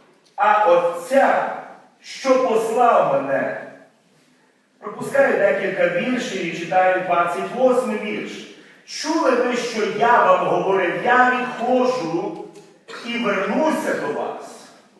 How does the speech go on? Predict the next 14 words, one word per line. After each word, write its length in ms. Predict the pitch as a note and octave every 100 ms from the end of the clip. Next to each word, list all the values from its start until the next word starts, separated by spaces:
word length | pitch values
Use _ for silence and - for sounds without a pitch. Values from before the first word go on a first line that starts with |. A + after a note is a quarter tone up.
| _ _ _ _ _ _ _ _ _ _ _
Якби 320 | - A#3+ - B3+
ви 240 | C#4 B3
любили 580 | A3 - G#3 G#3 G3+ F3+
мене, 460 | E3+ D#3+ - - - - _ _ _ _ _ _ _ _ _ _ _ _ _ _ _ _ _ _ _ _ _ -
ви 120 | E3+
б 240 | E3+ F3
тішилися, 640 | - - - - - - - _ _ _ _ _ _ _ _
що 260 | - - -
я 360 | - F#3 G#3+
йду 320 | - - E3+ D#3+
до 80 |
Отця, 500 | D#3 D#3 - - - F#3+
бо 400 | F#3+ - - -
більший 880 | A#3 C#4 D#4 C4 - - - - -